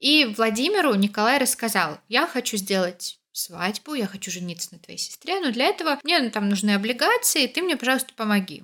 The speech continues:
Около ста тысяч рублей преступники смогли разменять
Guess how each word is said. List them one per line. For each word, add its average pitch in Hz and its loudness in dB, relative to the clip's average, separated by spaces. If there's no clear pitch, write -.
Около 247 2
ста - -2
тысяч 214 -4
рублей 208 -2
преступники 262 -6
смогли 202 -4
разменять 208 -2